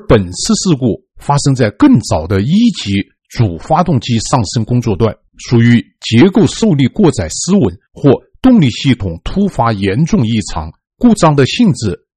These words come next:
更为直接，而且破坏力更大。那么第三个关注的焦点是对中国空间站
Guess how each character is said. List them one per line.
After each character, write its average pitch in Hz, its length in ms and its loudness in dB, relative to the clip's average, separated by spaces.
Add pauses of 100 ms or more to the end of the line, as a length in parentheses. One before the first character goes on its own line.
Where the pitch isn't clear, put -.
更 247 220 4
为 110 140 2
直 156 280 0
接， 131 300 2 (240)
而 104 180 0
且 - 260 -6
破 - 200 -2
坏 120 140 2
力 107 120 0
更 110 220 0
大。 - 160 -8 (260)
那 180 100 2
么 175 120 4 (300)
第 208 120 2 (140)
三 220 140 2
个 240 100 2
关 170 220 4
注 165 120 -4
的 127 120 0
焦 139 220 2
点 90 260 -4 (260)
是 - 180 -2
对 127 160 4
中 233 220 -2
国 120 140 0
空 147 180 -4
间 131 220 0
站 127 200 0